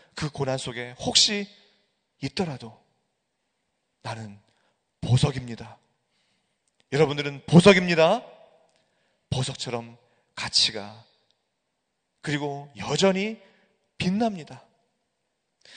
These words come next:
비록 내가 비록 지금은 진흙 구덩이 속에 있는 것처럼 보여도 하나님 나라의 보석이요, 그 보석의 가치는 전혀 변하지 않고 여전히 빛나고 있고 여전히 소중하고 진귀한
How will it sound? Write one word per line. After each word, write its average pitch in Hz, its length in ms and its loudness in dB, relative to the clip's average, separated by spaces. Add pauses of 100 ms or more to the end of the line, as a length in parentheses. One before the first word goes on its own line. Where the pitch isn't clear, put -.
(180)
비록 247 280 8
내가 247 220 10
비록 240 300 2
지금은 202 540 0
진흙 175 300 0
구덩이 147 260 -4
속에 139 220 -8
있는 151 180 -2
것처럼 202 340 2
보여도 202 460 -2 (1500)
하나님 120 300 -10
나라의 107 240 -8
보석이요, 120 580 -6 (400)
그 143 140 -4
보석의 123 400 0
가치는 113 500 -6 (460)
전혀 262 440 6
변하지 185 320 -2
않고 123 420 -16 (560)
여전히 208 400 4
빛나고 190 360 -6
있고 143 260 -18 (260)
여전히 233 380 2
소중하고 226 460 -2
진귀한 131 600 -6